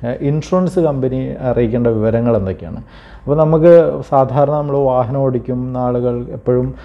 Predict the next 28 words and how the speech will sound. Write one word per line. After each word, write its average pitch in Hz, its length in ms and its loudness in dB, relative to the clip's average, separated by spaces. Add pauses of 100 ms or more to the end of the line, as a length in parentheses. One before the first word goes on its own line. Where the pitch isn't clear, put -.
(240)
ആ, 117 60 -2 (100)
അറിഞ്ഞിരിക്കേണ്ട 135 600 2
ഒരു 123 140 2
കാര്യം 110 360 0
തന്നെയാണ് 107 380 -4 (320)
വാഹനം 117 340 -2
അപകടത്തിൽപ്പെടുമ്പോൾ 113 800 0
എന്താണ് 110 360 0
ചെയ്യേണ്ടത്. 98 380 -6
അത് 147 180 -6
പലർക്കും, 151 600 2 (300)
ആ, 131 80 0
സംശയങ്ങളുള്ള 135 1040 0
ഒരു 127 440 0
കാര്യമാണ്. 107 340 0
അപ്പോൾ 131 240 -2
വാഹനം 175 540 2
ഓടിക്കാൻ, 156 500 0 (120)
ആ, 120 320 -4 (460)
അല്ലെങ്കിൽ 135 300 2
വാഹനം 143 380 4
അപകടത്തിൽപ്പെടുന്ന, 131 1080 0
ഉണ്ടാവുന്ന 127 440 2
ഒരു 131 120 0
സാഹചര്യത്തിൽ 113 800 -2 (420)
എന്തൊക്കെയാണ്, 131 640 2
ആ, 107 720 -4
നമ്മൾ 117 400 -2